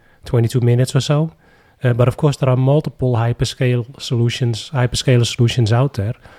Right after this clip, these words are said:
So what are some of the things that we are considering from a future perspective? Maybe other hyperscalers or other, other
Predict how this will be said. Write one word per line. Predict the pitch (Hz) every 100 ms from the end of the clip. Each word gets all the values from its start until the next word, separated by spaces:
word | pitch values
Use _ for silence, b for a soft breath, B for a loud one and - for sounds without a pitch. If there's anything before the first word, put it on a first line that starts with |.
| B B B B -
So | 170 160 160 _ _ _ _ _ _ _ _ -
what | 151 175
are | 190
some | - 180
of | 165
the |
things | 156 160 143
that | 143
we | 135 131
are |
considering | 123 131 - 131 123 120
from | 117 - 131 117
a |
future | - 131 -
perspective? | - - 110 101 107 -
Maybe | 107 110 113
other | 113 117
hyperscalers | 110 127 - - 135 135 143 -
or | 117
other, | 117 113 123 131 -
other | 143 131